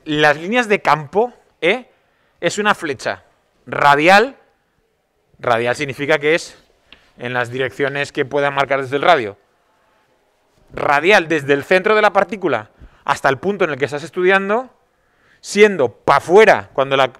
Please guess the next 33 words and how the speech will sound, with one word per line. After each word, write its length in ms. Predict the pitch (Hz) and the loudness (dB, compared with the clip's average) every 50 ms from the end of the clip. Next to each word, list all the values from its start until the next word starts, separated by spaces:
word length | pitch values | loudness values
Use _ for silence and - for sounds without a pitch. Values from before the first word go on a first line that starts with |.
| _ _ _ _ _ - | _ _ _ _ _ 0
carga 300 | 156 151 160 165 180 165 | 2 2 4 4 2 2
que 100 | 190 190 | 2 0
lo 80 | 185 | 0
genera 300 | - 190 196 214 196 160 | 0 0 0 2 2 0
es 80 | 143 - | 0 0
positiva 640 | - 170 165 190 170 208 214 214 226 254 302 269 - _ _ _ _ _ - - - _ _ _ _ | -2 -4 -4 -6 -6 -4 -2 0 0 0 0 -4 -10 _ _ _ _ _ -20 -20 -20 _ _ _ _
y 120 | - - - | -8 -8 -2
pa' 220 | - 190 170 165 | 2 2 4 4
dentro 380 | 165 175 175 175 170 202 220 214 | 4 2 0 0 0 2 2 2
cuando 200 | 226 214 202 196 | 2 2 2 2
la 120 | 185 175 | 2 2
carga 220 | 165 165 165 175 170 | 4 4 4 4 4
que 100 | 185 185 | 2 2
lo 80 | 175 | 0
genera 240 | 170 180 175 190 220 | 0 -2 0 0 0
es 80 | 190 202 | 0 0
negativa. 520 | 180 160 139 143 143 196 202 135 104 - _ _ _ - - - - | -2 -2 0 0 -2 -2 -4 -6 -6 -8 _ _ _ -20 -20 -8 -4
Pero 180 | 131 143 175 | -2 0 0
esta 200 | 175 - - 247 | 0 0 0 0
carga 260 | 214 247 247 226 233 226 | 0 0 0 0 0 2
de 100 | 220 214 | 2 0
aquí 380 | 202 - 247 254 247 254 220 _ _ _ _ _ _ _ _ _ _ _ _ _ _ _ _ _ _ _ _ _ _ _ _ _ _ _ _ _ _ _ _ | 0 -2 -4 -6 -6 -6 -8 _ _ _ _ _ _ _ _ _ _ _ _ _ _ _ _ _ _ _ _ _ _ _ _ _ _ _ _ _ _ _ _
no 120 | 151 165 - | -6 -6 -4
tiene 240 | 214 233 254 254 | -4 -6 -6 -6
ni 80 | 233 208 | -6 -4
idea 320 | 196 180 190 214 233 220 | 0 2 4 6 6 6
de 100 | 202 175 | 4 4
que 80 | 156 180 | 2 0
esta 160 | 170 - 175 | 2 2 4
carga 180 | 175 175 185 185 | 4 4 2 2
está 120 | - 165 | 0 0
aquí. 240 | 139 - 123 95 - _ _ _ _ _ _ _ _ _ _ _ _ _ _ _ _ _ _ _ _ _ _ _ _ _ _ _ _ _ _ _ _ _ _ _ _ _ _ _ - | -2 -4 -6 -16 -18 _ _ _ _ _ _ _ _ _ _ _ _ _ _ _ _ _ _ _ _ _ _ _ _ _ _ _ _ _ _ _ _ _ _ _ _ _ _ _ -12
¿Vale? 400 | 107 110 127 156 202 247 214 | -8 -6 -4 -4 -4 -6 -10